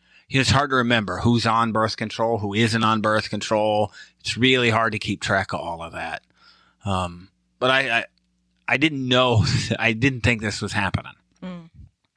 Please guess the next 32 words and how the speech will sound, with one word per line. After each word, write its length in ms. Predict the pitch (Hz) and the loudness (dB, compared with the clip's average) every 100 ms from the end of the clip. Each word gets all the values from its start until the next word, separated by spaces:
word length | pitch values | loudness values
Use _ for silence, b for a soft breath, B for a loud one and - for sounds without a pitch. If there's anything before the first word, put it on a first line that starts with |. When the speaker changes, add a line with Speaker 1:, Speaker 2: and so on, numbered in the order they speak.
| _ _ - | _ _ -4
Speaker 1:
It 140 | 131 | 0
probably 480 | - 151 135 117 117 | 2 2 0 0 0
got 200 | 107 104 | 0 0
mentioned. 540 | 104 107 - 87 87 - _ _ _ _ _ 107 | -2 -2 -4 -8 -14 -20 _ _ _ _ _ -4
So 100 | 107 | 2
maybe 200 | 120 117 | 2 2
this 200 | 113 - | -2 -2
is 120 | 104 | 0
why. 460 | 98 101 80 76 - B B B | 0 0 0 -4 -12 B B B
She 200 | - 220 | 2 4
looked 400 | 233 - - _ | 2 -2 -14 _
pretty 320 | - 147 123 | 0 2 0
pregnant 500 | 101 139 156 113 90 | 0 0 0 -2 -6
at 120 | 87 | -8
the 100 | - | -10
time. 300 | 87 90 76 | -8 -6 -6
Speaker 2:
She 240 | - 240 226 | -6 -4 -6
did. 460 | 170 196 180 92 | -2 -2 0 -2
Speaker 1:
So 200 | - 180 | 2 2
if 160 | 175 131 | 2 0
you 140 | 180 | 2
had 140 | 175 156 | 2 2
to 80 | 127 | 2
guess, 260 | 135 117 | 2 2
you 100 | 147 | 0
saw 320 | 131 139 139 | 0 2 2
the 120 | 120 113 | 2 2
ultrasound. 800 | 117 120 107 - 98 90 92 - | 2 2 -2 0 -2 -2 -8 -14
Wh-, 260 | - 123 117 | -2 -2 2
where 260 | 123 131 127 | 4 6 4
are 160 | 127 | 2
they? 340 | 120 123 123 | 2 0 0